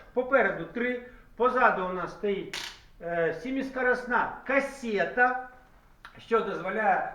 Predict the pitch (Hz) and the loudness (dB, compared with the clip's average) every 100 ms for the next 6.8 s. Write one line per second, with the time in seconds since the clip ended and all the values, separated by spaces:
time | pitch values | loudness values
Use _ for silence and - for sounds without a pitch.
0 | - 180 233 269 247 - 180 208 185 - | -10 -2 0 2 0 -4 -6 -6 -8 -8
1 | - 269 277 269 240 240 254 262 262 - | 0 2 2 2 0 -2 0 -2 -2 -12
2 | - 262 - 262 254 247 220 185 247 - | -8 -6 -4 -2 0 0 -2 -4 -6 -2
3 | 240 254 247 233 226 214 185 165 175 180 | 0 0 0 -4 -4 -4 -4 -4 -8 -10
4 | 175 190 - - - - - 220 214 180 | -10 -8 -10 -10 -20 -14 -4 -2 -2 0
5 | 220 214 - 208 208 190 165 151 - 170 | 0 0 -10 -8 -2 -2 -2 -6 -10 -10
6 | 139 - - 208 202 170 160 | -10 -10 -8 -2 0 -2 -6